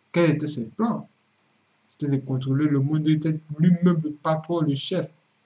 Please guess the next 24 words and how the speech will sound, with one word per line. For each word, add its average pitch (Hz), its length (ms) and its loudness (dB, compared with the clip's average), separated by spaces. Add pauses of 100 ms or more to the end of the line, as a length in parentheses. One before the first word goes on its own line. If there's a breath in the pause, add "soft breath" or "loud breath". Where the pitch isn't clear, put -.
(140)
Dès 165 140 0
que 190 60 4
tu 147 180 -4
parles, 156 380 0 (100)
il 147 140 -6
te 160 140 0
tue. - 420 -10 (320)
Il 123 100 -6
écrit 131 260 -2
seulement 131 280 0
ton 127 180 -6
nom 131 300 -2 (480)
dans 127 80 -8
son 131 160 -8
cahier 156 500 -2 (320)
de 120 60 -6
la 113 100 -4
mort, 170 260 0
dans 139 80 -6
son 127 140 -8
livre 139 140 -4
de 127 80 -4
la 120 100 -2
mort, 175 240 -6